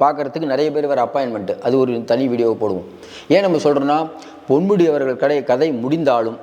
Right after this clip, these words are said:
கதை முடிந்ததுன்னா அவர் அமைச்சரவை விட்டு விலக்கினாலும், இல்ல அவர் எம் எல் ஏ பதவி இல்லைன்னாலும், மேலையும் முப்பது நாள்லயும் ஒண்ணும் ஆக போறதில்ல. என்னன்னா, இந்த, அ,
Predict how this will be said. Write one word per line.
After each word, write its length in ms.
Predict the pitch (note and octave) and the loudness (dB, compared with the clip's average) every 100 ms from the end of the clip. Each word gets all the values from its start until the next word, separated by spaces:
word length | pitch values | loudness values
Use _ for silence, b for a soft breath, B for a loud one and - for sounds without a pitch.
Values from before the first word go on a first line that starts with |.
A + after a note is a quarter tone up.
| - - | -16 -2
கதை 300 | B2+ E3+ D#3 | 2 2 2
முடிந்ததுன்னா 320 | D3 C#3+ C#3+ | 0 0 0
அவர் 240 | A3+ F#3 | 0 2
அமைச்சரவை 500 | C3+ C#3 C#3+ C3+ B2 A#2+ | 2 0 -2 -2 0 -2
விட்டு 280 | G#2+ C3+ | -2 -4
விலக்கினாலும், 640 | G#2+ B2 C3+ B2+ A2+ A2 C3 - | 0 0 0 0 2 0 -2 -2
இல்ல 140 | B2 | 0
அவர் 120 | A#2+ | 2
எம் 140 | A#2+ D#3 | 0 2
எல் 100 | D3+ | 2
ஏ 80 | |
பதவி 300 | B2+ A#2 A#2 | 2 0 0
இல்லைன்னாலும், 420 | C3+ C3+ G#2+ G#2+ B2 B B B G#2 | 0 -2 -2 -4 -6 B B B 2
மேலையும் 380 | F3 F3 F3+ | 4 4 0
முப்பது 320 | C3 C3+ D#3+ C#3+ | 0 2 2 2
நாள்லயும் 320 | C#3 D#3+ C3+ | 0 0 0
ஒண்ணும் 260 | B2+ D3+ | 0 0
ஆக 340 | C3+ C3 B2+ A#2 | 2 0 0 -2
போறதில்ல. 240 | A2 D3+ A2+ | 0 0 0
என்னன்னா, 340 | C#3 F3+ D#3 G#2 - B B B | 0 0 0 0 -4 B B B
இந்த, 400 | A#2+ B2+ B2 A2 F2+ | 0 4 4 2 0
அ, 340 | B2 A2 G#2 | 0 2 0